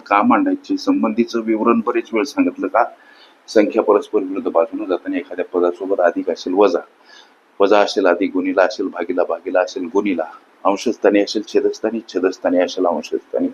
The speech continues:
मांडावी लागते ह्या काही गोष्टी. ही वजाबाकी सोळा सर, हे तुमच्या उंचीचा वर्ग. आता हे वर्गपद घालवायचं म्हणजे हे सोळा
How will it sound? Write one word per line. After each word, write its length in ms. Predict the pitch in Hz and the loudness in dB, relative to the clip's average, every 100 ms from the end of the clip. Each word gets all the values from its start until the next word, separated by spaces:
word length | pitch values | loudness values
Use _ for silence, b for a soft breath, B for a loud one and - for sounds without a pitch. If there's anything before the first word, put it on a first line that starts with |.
| - b b b b b b _ _ _ _ _ _ _ - | -10 b b b b b b _ _ _ _ _ _ _ 0
मांडावी 360 | 104 123 139 139 | 2 6 8 6
लागते 260 | 117 120 | 2 -6
ह्या 140 | 110 107 | -8 -8
काही 220 | 98 95 | -4 0
गोष्टी. 320 | 95 92 104 98 | -2 -2 -8 -2
ही 60 | |
वजाबाकी 540 | 123 123 135 135 - 143 | 2 4 2 0 0 -2
सोळा 360 | - 110 120 | 4 6 6
सर, 260 | 113 95 82 - B B _ | 4 -2 -6 -6 B B _
हे 240 | 113 113 110 - _ _ 95 | -2 -2 -4 -12 _ _ -2
तुमच्या 340 | 92 95 98 | 0 4 6
उंचीचा 640 | 90 90 85 - 90 92 | 6 4 0 -2 -2 2
वर्ग. 360 | 92 80 69 80 - | 2 2 -2 -8 -8
आता 180 | 98 - | -6 -4
हे 160 | 104 107 | 0 4
वर्गपद 560 | 101 104 113 269 - 92 | 6 6 6 4 4 0
घालवायचं 520 | - 90 87 87 - | -4 -2 0 -2 -2
म्हणजे 260 | 92 87 80 80 _ b b b _ - | -2 0 -4 -10 _ b b b _ 4
हे 160 | 135 | 4
सोळा 380 | 139 98 85 80 | 6 2 2 0